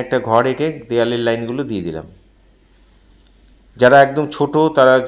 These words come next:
সহজেই যাতে তোমরা সিনারিটা করতে পারো তাদের জন্য এই সিনারিটা কর-, করেছি। এখানে দরজা দিয়ে দিলাম, আর এখানে ভি লিখে উপরে একটা গাছ এঁকে দিলাম, এখানেও একটা ভি লিখে উপরে একটা গাছ এঁকে দিলাম।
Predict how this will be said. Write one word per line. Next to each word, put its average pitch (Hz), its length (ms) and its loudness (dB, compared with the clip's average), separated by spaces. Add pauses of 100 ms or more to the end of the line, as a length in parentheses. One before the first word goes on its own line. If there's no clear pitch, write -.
(220)
সহজেই 147 500 0
যাতে 143 160 -4 (100)
তোমরা 135 180 -4 (100)
সিনারিটা 131 400 -4 (100)
করতে 127 240 -6
পারো 131 140 0 (100)
তাদের 117 280 -2
জন্য 127 220 -6
এই 120 100 -8
সিনারিটা 117 420 -6 (140)
কর-, 117 240 -2
করেছি। 117 320 -6 (680)
এখানে 127 280 0 (720)
দরজা 120 400 2
দিয়ে 135 160 -8
দিলাম, 147 220 -4 (760)
আর 107 60 2 (100)
এখানে 120 240 -4 (500)
ভি 107 140 -10 (120)
লিখে 143 240 -4 (160)
উপরে 123 240 -2
একটা 120 220 -4
গাছ 113 240 6
এঁকে 127 200 -6
দিলাম, 143 200 -8 (600)
এখানেও 127 260 -2
একটা 131 140 -2 (100)
ভি 117 100 -8 (100)
লিখে 135 260 -6
উপরে 120 220 -2
একটা 117 220 -6
গাছ 104 240 4
এঁকে 95 200 -8
দিলাম। 82 200 -14